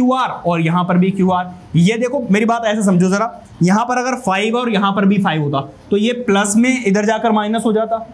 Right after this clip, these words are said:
तो फ़ाइव माइनस फ़ाइव आपको क्या देता, ज़ीरो, मतलब के कट जाएगा। ठीक है, आप जरा ध्यान दीजिएगा बेटा, यहां पर रखिए ट्वेंटी फ़ाइव,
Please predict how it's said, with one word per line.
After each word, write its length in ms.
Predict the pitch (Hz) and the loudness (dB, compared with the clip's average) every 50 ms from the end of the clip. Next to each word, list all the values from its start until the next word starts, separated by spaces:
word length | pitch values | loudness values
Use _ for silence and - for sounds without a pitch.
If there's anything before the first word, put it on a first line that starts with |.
| - - - - - - | -20 -20 -20 -20 -6 -4
तो 80 | 202 | -4
फ़ाइव 420 | 190 - - 214 196 202 220 240 220 | -4 -2 -2 -2 -2 -2 -2 -4 -4
माइनस 400 | 220 220 214 214 220 220 220 220 | -2 -2 -2 -2 -2 -2 -2 -4
फ़ाइव 220 | 214 196 196 202 208 | -4 -4 -4 -4 -6
आपको 240 | 202 - 220 208 | -6 -4 -6 -4
क्या 160 | 185 214 202 196 | -2 -2 -2 -2
देता, 300 | 196 190 - 151 139 147 | -2 -2 0 0 0 0
ज़ीरो, 340 | 151 156 160 131 127 - - - - - - - - - - 165 | 2 2 2 0 0 -4 -6 -10 -14 -16 -16 -16 -16 -4 -2 -2
मतलब 260 | 165 170 196 214 214 | -2 0 -2 -4 -4
के 200 | - 247 254 254 523 - - - - | -4 -6 -6 -4 -6 -8 -12 -8 -4
कट 140 | 214 208 190 170 | -2 -2 0 0
जाएगा। 340 | 156 135 123 123 135 123 123 | 0 -2 -2 -2 -4 -4 -4
ठीक 220 | - - 190 185 | -2 -2 0 0
है, 220 | 240 254 254 254 - - - - - - - - - - - - - - - - - - - - - - - - - | 0 -2 -4 -8 -16 -18 -20 -20 -20 -20 -20 -18 -18 -18 -16 -16 -16 -16 -18 -18 -18 -18 -18 -20 -20 -20 -10 -4 -4
आप 120 | 185 196 | -2 0
जरा 140 | 208 233 233 | 0 0 0
ध्यान 220 | 214 196 202 208 202 | 0 0 0 0 0
दीजिएगा 320 | 214 185 190 185 156 143 | 2 2 2 2 0 0
बेटा, 180 | 139 - 175 165 - - 185 | 0 0 -2 -2 -2 0 0
यहां 220 | 185 190 196 196 | 2 2 2 2
पर 80 | 202 220 | 0 -2
रखिए 220 | 220 226 226 220 | -2 0 -2 -2
ट्वेंटी 380 | 214 220 180 185 190 165 214 208 | 0 0 0 0 0 0 0 0
फ़ाइव, 280 | - 214 202 226 220 | 0 -2 -4 -4 -8